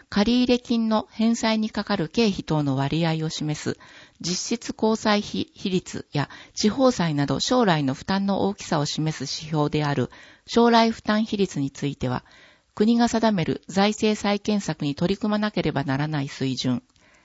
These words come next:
早期健全化基準、実質公債費比率二十五パーセント、将来負担比率三百五十パーセントを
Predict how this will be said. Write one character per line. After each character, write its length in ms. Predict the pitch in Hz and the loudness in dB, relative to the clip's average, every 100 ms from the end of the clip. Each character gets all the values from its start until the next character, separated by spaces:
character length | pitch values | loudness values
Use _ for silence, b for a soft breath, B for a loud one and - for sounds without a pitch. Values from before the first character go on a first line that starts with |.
| b b | b b
早 200 | - 240 | 0 2
期 140 | 190 - | 2 -4
健 240 | 180 185 | -2 -2
全 240 | 175 175 165 | 0 -2 -2
化 160 | 160 | -6
基 160 | - 180 | -2 -2
準、 260 | 143 131 - b b b - | 0 -2 -4 b b b 0
実 320 | 180 - 208 | 0 0 -6
質 160 | - | -4
公 260 | 208 - 214 | -4 0 0
債 280 | 208 202 196 | 0 0 0
費 120 | 202 | -2
比 140 | - | -4
率 340 | 196 156 - - | -4 -4 -4 -4
二 140 | - 214 | 0 2
十 180 | 175 143 | 2 0
五 140 | 139 | -2
パ 180 | - 160 | 0 -2
ー 40 | |
セ 160 | - 160 | -2 -4
ン 60 | |
ト、 200 | 131 - - B - | -4 -6 -8 B -2
将 260 | 233 233 | 4 6
来 200 | 220 214 | 6 4
負 120 | 214 | 0
担 260 | - 202 208 | -2 0 0
比 160 | 214 190 | -2 -2
率 400 | 180 - - - | -2 -4 -8 -8
三 260 | - 233 220 | -4 0 0
百 240 | 175 - | 0 0
五 120 | 139 | -2
十 140 | 147 170 | -2 -4
パ 220 | - 175 | -2 -2
ー 40 | 175 | 0
セ 140 | 170 | -2
ン 80 | 147 | -4
ト 220 | - 107 - | -4 -6 -2
を 160 | 143 | -2